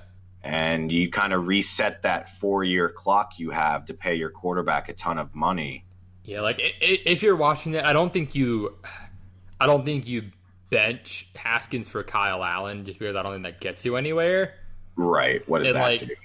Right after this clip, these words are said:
Speaker 2: and, like, what, what if Haskins puts it together? Like, there's no reason to bench him for Kyle Allen. Maybe, okay, if Alex Smith is healthy, which would be fucking bonkers, and you put
Speaker 1: That
Speaker 2: him
Speaker 1: would be
Speaker 2: in,
Speaker 1: amazing.
Speaker 2: yeah,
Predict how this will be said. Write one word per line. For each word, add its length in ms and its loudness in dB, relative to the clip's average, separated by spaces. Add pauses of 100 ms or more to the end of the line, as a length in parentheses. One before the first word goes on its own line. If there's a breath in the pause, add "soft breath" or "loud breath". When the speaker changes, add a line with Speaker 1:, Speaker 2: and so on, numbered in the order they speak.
(160)
Speaker 2:
and, 100 2
like, 200 2
what, 320 2
what 200 6
if 220 2
Haskins 460 -2
puts 260 -10
it 60 -16
together? 360 -8
Like, 180 -10
there's 120 0
no 100 0
reason 280 0
to 80 -2
bench 280 -4
him 80 -6
for 120 -16
Kyle 320 0
Allen. 180 -8
Maybe, 220 0
okay, 180 0
if 220 -4
Alex 320 0
Smith 500 -8 (380 soft breath)
is 260 -4 (300)
healthy, 440 -8
which 200 -10
would 100 -14
be 100 -14
fucking 320 -12
bonkers, 580 -6 (340 soft breath)
and 120 -6
you 80 -10
put 120 -6
Speaker 1:
That 60 2
Speaker 2:
him 80 0
Speaker 1:
would 100 0
be 60 -8
Speaker 2:
in, 120 -10 (100)
Speaker 1:
amazing. 180 -10 (240)
Speaker 2:
yeah, 180 -4